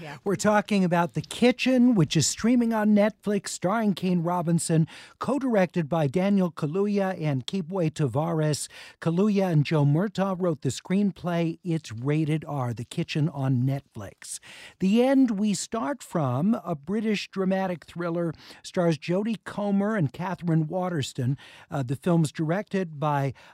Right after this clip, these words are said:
Speaker 2: Mahalia Bello and, uh, written by Alice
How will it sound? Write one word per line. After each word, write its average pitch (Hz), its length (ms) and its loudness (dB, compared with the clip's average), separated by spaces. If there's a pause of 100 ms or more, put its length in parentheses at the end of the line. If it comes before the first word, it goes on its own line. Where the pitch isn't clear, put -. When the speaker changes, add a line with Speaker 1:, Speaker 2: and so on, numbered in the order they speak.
Speaker 2:
Mahalia 175 800 -2 (100)
Bello 196 640 -4 (260)
and, 143 440 -2
uh, 139 180 -6
written 165 380 -2
by 151 320 -2 (100)
Alice 156 480 -6